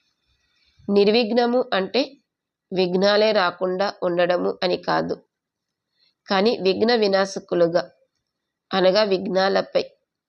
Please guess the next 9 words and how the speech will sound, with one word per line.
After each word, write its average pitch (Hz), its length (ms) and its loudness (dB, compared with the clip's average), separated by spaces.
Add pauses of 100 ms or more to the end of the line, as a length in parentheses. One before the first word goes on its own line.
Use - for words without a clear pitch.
(360)
సదా 190 440 0
విజయులుగా 185 640 0
ఉండాలి. 170 500 -4 (1700)
ఈ 208 140 0
రెండు 214 280 2
విషయాలు 254 540 2 (140)
ఒకవేళ 180 480 2 (1080)
ఆది 190 380 0
నుండి 262 260 -2